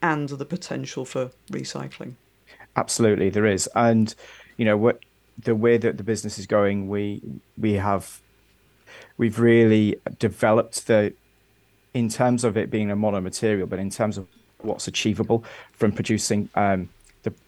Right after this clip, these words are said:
Speaker 2: making sure the product can fold and it can, um, it can close. So we have clasps that close the product. So there's nothing else needed. There's no kind of, um, um,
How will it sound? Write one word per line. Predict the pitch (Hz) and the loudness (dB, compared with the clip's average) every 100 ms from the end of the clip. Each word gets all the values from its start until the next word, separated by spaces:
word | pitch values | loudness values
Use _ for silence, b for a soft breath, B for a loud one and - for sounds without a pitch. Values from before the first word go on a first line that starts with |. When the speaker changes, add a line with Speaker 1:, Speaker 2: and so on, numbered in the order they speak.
| - | -2
Speaker 2:
making | 107 110 | 0 0
sure | - | 0
the | 104 | 0
product | 98 113 - | 0 0 -2
can | - 98 | -4 -6
fold | - 110 107 104 101 | 2 2 4 2 0
and | 101 | -2
it | - | -4
can, | - 98 - - | -4 -6 -4 -2
um, | 101 90 82 | 0 0 -2
it | - - | -6 -4
can | - 98 | -2 -2
close. | - 110 107 107 95 | -2 2 4 4 0
So | - - 101 95 | -6 0 2 2
we | 87 | 0
have | 101 98 - | -2 -2 -6
clasps | - 113 95 - - - - B B B | -4 -4 -2 -6 -6 -8 -10 B B B
that | - 95 | 0 0
close | - 117 104 | 2 2 2
the | 107 | 0
product. | - 101 - | 0 0 0
So | - | -2
there's | 104 98 | 0 2
nothing | 120 110 117 107 | 0 0 0 0
else | 98 104 | 0 -2
needed. | 104 104 98 | -4 -2 -4
There's | 98 92 | -6 -4
no | 104 101 95 B B B B B - | -2 -2 -4 B B B B B -8
kind | 113 98 | -2 0
of, | 95 - - | 0 -2 0
um, | 101 98 95 - _ - _ | 2 2 -2 -8 _ -20 _
um, | 107 104 98 135 190 - | -2 0 0 -2 -2 -6